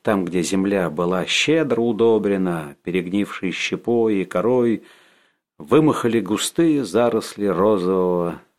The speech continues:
иван-чая. Я побродил возле этих зарослей,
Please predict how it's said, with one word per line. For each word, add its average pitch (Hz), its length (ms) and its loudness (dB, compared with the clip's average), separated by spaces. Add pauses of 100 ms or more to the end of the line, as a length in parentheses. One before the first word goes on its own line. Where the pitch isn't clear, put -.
(160)
иван-чая. 80 1000 -4 (1500)
Я 113 160 2
побродил 104 560 0
возле 98 300 0
этих 90 220 -4
зарослей, 87 760 -4